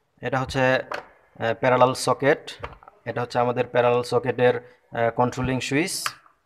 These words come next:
on করছি, দুই মাথা, লোডের দুই মাথায় ধরছি। ওকে, প্যারালাল সকেট খুব সুন্দরভাবে কাজ করছে।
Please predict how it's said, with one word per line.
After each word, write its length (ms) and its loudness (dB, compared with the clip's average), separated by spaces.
on 160 -2
করছি, 500 -4
দুই 200 -4
মাথা, 640 4
লোডের 320 -2
দুই 140 -2
মাথায় 280 0
ধরছি। 440 -8
ওকে, 360 -4
প্যারালাল 300 2
সকেট 300 -6
খুব 160 -10
সুন্দরভাবে 460 -2
কাজ 220 -2
করছে। 380 -6